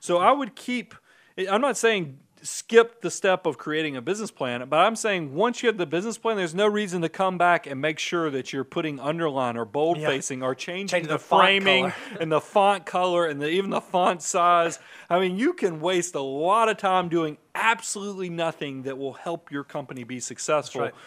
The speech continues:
Speaker 1: So don't get busy doing nothing. There's a lot of people that I think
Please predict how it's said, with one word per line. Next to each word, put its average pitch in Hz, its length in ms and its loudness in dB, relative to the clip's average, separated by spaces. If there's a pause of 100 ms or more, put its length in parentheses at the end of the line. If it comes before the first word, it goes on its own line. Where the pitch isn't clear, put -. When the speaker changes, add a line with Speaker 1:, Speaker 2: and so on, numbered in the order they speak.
(140)
Speaker 1:
So - 160 -4
don't 190 460 2
get 180 320 -2
busy 160 320 0
doing 131 480 -6
nothing. 131 400 -2
There's 117 180 -10
a 123 60 -6
lot 151 240 2
of 185 60 -4
people 165 400 -4
that 143 100 -2
I 131 100 -2
think 160 300 -8